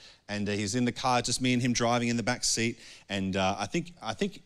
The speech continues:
he was kicking my, the chair, the back of the seat. And, uh, and I said, "Noah, can you please stop doing that?" And he kinda kept doing it, and then I said, "Please stop doing that. Can you keep, stop doing that?"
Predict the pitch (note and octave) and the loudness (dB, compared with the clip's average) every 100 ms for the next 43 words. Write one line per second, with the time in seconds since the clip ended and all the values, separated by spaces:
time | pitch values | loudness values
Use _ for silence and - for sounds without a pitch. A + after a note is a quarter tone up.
0 | _ - B2+ A#2+ - F3 E3+ C#3+ B2 G#2+ | _ -4 0 0 2 2 2 2 2 2
1 | G#2+ G2 - - - _ _ - A2 - | 0 -2 -10 -20 -20 _ _ -10 -8 -8
2 | - - - - E2+ - F#2 - - - | -12 -4 0 0 -2 -8 -6 -6 -4 -4
3 | - - F2+ - - _ - - - - | -2 -2 -6 -8 -18 _ -20 -20 -20 -20
4 | - - - F#2+ F#2 F2+ F#2 F#2 F#2 F#2 | -20 -14 -6 -2 -2 -2 0 2 0 -2
5 | G2 F#2 F#2 G#2 G2+ G#2 G2+ G2 F#2 - | -4 -4 -2 -2 -2 -4 -4 -8 -12 -8
6 | G2 - - F#2+ F#2 F#2 F#2 - _ F2+ | -6 -6 -6 -6 -4 -4 -6 -12 _ -14
7 | F2 F2 - - F#2 F#2 C#3+ F#2+ B2+ B2 | -10 -12 -14 -10 -8 -6 -6 0 0 2
8 | B2 A#2+ F#2+ F#2+ F#2 - F#2 G#2+ G2+ F#2 | 2 -2 -6 -8 -8 -10 -10 -8 -8 -8
9 | G#2 G2 F#2+ G2 F#2+ G#2 - _ _ - | -8 -6 -10 -12 -12 -12 -14 _ _ -18
10 | F#2 - G2 G2 | -14 -10 -8 -8